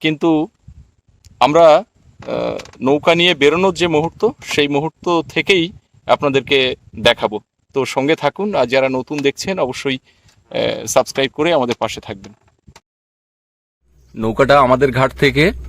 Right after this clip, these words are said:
একটা চড়া জায়গাতে এনে রেখেছিলাম, তো তখন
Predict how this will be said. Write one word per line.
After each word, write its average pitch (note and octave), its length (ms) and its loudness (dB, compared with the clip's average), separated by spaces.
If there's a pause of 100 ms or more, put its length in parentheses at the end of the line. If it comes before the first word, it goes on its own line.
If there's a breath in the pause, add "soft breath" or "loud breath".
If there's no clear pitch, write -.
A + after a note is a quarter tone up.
(400)
একটা B2+ 200 2
চড়া A#2+ 280 6
জায়গাতে A#2+ 440 4
এনে A#2+ 140 0
রেখেছিলাম, B2+ 580 2 (360)
তো G#2 420 4
তখন C3+ 500 2